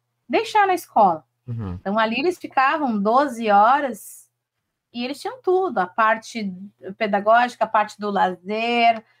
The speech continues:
Speaker 1: a parte da higiene, a parte da, eles tinham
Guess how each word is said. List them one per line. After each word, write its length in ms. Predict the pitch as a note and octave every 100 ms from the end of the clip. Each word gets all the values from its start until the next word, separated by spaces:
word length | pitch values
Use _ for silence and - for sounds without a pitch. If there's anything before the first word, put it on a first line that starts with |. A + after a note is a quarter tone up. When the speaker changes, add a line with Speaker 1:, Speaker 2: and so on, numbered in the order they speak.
| _
Speaker 1:
a 100 | G3
parte 340 | G3 G#3 G3+ G3
da 100 | G3
higiene, 1300 | G3 - F3 F#3+ F3+ G3 A3+ A#3+ A#3+ A#3 A3+ A3 - _ _
a 140 | G3 G3
parte 920 | - G#3+ G#3+ G#3 - - A3 G#3+ F#3+
da, 360 | G3+ G3 F#3+
eles 180 | F#3+ F#3
tinham 360 | A#3 A3+ G#3+